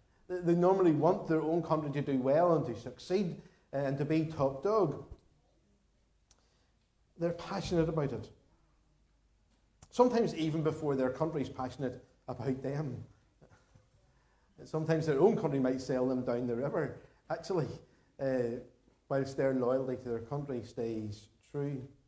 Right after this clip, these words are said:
See, in our passage today in verse eleven, it says, "Since then,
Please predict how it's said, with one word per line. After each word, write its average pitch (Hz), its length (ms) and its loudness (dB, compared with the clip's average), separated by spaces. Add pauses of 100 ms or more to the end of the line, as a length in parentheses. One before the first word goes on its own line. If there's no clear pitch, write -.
(600)
See, - 160 2
in 190 80 8
our 175 80 6
passage 226 400 2
today 143 200 4
in 139 100 4
verse 143 240 0
eleven, 135 320 4
it 135 100 -6
says, 135 320 0
"Since 247 240 4
then, 147 300 2